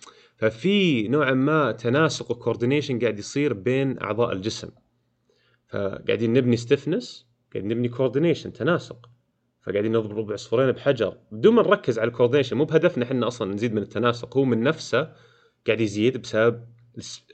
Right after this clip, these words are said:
طب-، طبع السكيبنج وطبع الركض السريع والسبرنتنج. طيب بعده وشو؟ بعد ما نتعلم الستيفنس أو الث-، الصلابة ونتعلم الكوردينيشن، إيش يجي برضو في السبرنتنج؟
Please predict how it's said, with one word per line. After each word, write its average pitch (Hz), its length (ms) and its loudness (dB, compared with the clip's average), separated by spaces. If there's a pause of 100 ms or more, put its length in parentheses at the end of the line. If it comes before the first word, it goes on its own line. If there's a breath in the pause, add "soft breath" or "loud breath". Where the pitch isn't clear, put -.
(160)
طب-، 110 280 -4
طبع 127 380 6
السكيبنج 123 500 -2
وطبع 104 340 -2
الركض 101 420 -2
السريع 101 380 -4
والسبرنتنج. - 540 -6 (720 soft breath)
طيب 110 280 0
بعده 139 280 4
وشو؟ 127 380 0 (120)
بعد 123 260 0
ما 123 100 2
نتعلم 113 540 -2 (560 soft breath)
الستيفنس 95 640 -4
أو 95 120 -2
الث-، - 180 -14
الصلابة 90 640 -6 (120)
ونتعلم 101 520 -4
الكوردينيشن، 95 640 -8
إيش 120 240 -6
يجي 98 140 -8
برضو 90 540 -6
في - 100 -16
السبرنتنج؟ 92 640 -10